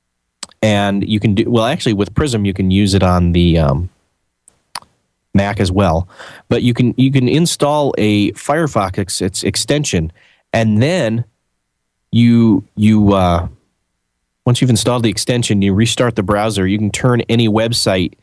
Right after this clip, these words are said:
into a Prism application by choosing create application for this website. So you'd have a little icon basically on your desktop or in your quick launch or wherever, and just click it real quick,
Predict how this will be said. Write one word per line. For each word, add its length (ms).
into 460
a 100
Prism 500
application 800
by 100
choosing 480
create 560
application 800
for 160
this 240
website. 520
So 140
you'd 60
have 80
a 40
little 160
icon 400
basically 400
on 120
your 80
desktop 480
or 200
in 140
your 80
quick 240
launch 300
or 80
wherever, 480
and 120
just 160
click 180
it 80
real 140
quick, 340